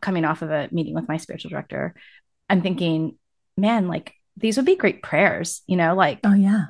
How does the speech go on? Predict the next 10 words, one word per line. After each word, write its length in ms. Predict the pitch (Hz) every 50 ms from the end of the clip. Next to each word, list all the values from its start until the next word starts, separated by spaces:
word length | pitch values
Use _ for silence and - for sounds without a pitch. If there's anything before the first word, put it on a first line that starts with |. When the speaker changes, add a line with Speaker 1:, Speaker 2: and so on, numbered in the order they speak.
| - -
Speaker 1:
"God, 360 | - 220 254 - - 160 170 - _ _ _ _
what, 260 | - 190 202 190 - _ _ _ _ _ _ _ - -
what 200 | - - 202 220
was 120 | 208 226 247
I 60 | 233
supposed 260 | 226 - - 214 208
to 60 | 208
take 180 | - 262 233 -
away 400 | 240 208 202 202 - - 208 208 208 -
from 380 | - 202 180 175 175 175 -